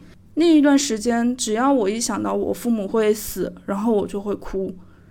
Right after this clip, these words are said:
然后一想到我养的猫会死，我也会哭，然后一直到现在，我还是会哭，我还是看不了这种东西。然后我就在想，那既然我没有办法去接受他们的死亡，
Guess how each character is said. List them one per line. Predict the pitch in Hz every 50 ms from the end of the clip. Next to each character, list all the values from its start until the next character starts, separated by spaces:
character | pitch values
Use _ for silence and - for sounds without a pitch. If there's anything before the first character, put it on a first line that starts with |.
| - -
然 | - 202
后 | 202 208 220 226
一 | 240
想 | 254 - 226 208 190
到 | 214 214 208 214
我 | 202 196 196 196 185 180 - -
养 | - - 196 190 202
的 | 214
猫 | 214 214 226 240
会 | 254 262 262 233
死， | 233 - - - 202 190
我 | - - - 196
也 | 240 277 196
会 | 190 - 180
哭， | - - - - - - - - - - - - - - - -
然 | - 214
后 | 208 240 269 277 262
一 | 262 277
直 | 269 - -
到 | 208 226 240 240
现 | 240 240 285 277 269 262
在， | 285 285 254 - - - - - - - - -
我 | -
还 | 180 - -
是 | - - 440
会 | 415 339 262
哭， | - - - - - - - -
我 | 190 202
还 | - 294 -
是 | 240 302
看 | - - 311 294
不 | 285 254
了 | 226
这 | - - 226
种 | 226 196 - -
东 | - - 95
西。 | - - - - - - - - - - - -
然 | - -
后 | - 285 320 311
我 | 269 208 190
就 | 190 214 226
在 | 254 269 277
想， | 277 - 226 196 180 - -
那 | 269 277 294
既 | 285 285 - 320
然 | 294 254 233 233 226
我 | 214 196
没 | 185 190 220
有 | 262 247 220
办 | - - 247 240 233 233
法 | 240 202 - - -
去 | - - - 226 220 214 208
接 | 208 220 240 233
受 | 233 - 254 214
他 | 214 220 220
们 | 214 202 196
的 | 202 208
死 | 208 - - - 190
亡， | 190 185 185 180 180 180